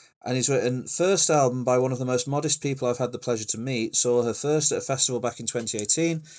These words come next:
and latest this week, and the progress her and her band have made is amazing. Hopefully big things will come for them soon." So that sounds pretty exciting, so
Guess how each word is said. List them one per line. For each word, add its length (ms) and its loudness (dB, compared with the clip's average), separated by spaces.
and 160 -2
latest 460 4
this 240 6
week, 460 0
and 160 0
the 60 -4
progress 440 2
her 160 2
and 80 -2
her 60 -4
band 300 0
have 100 -10
made 240 0
is 100 -2
amazing. 480 -2
Hopefully 380 -4
big 220 -2
things 340 -4
will 80 -6
come 240 -10
for 100 -8
them 200 -6
soon." 520 4
So 120 -6
that 120 4
sounds 320 6
pretty 180 -4
exciting, 440 0
so 280 0